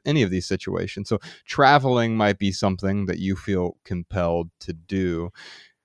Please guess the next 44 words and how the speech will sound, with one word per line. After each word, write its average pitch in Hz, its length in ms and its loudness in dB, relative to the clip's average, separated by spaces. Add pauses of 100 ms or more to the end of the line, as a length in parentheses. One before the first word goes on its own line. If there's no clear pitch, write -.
(140)
Quite 160 160 6
often, 165 340 4
I, 123 200 4
I 123 100 -2
find 123 280 4
that 104 60 0
we 107 80 2
have 101 420 4
these, 90 320 -2
as 95 180 0
you 98 80 0
called 98 220 0
it, 87 100 -2
a 80 80 -2
struggle 131 560 0
list. 80 460 -4
And 120 100 -6
I 135 60 -2
think 151 220 -4 (160)
it's 107 160 -2
okay 101 520 0
for 101 200 0
us 95 160 0
to 95 160 -4
struggle. 120 340 0
I 90 80 2
think 98 160 -4 (100)
a - 60 -6
lot 107 300 4
of, 95 180 -2 (640)
a, 117 100 0 (100)
a 135 60 0
lot 147 200 6
of 135 40 6
our 113 120 8
struggles 104 500 4
lead 104 240 0
us 92 200 -4
to 98 100 -6
growth. 87 480 -2
You - 80 -10
know, 104 80 -10 (260)
real 175 260 6
struggle 101 600 2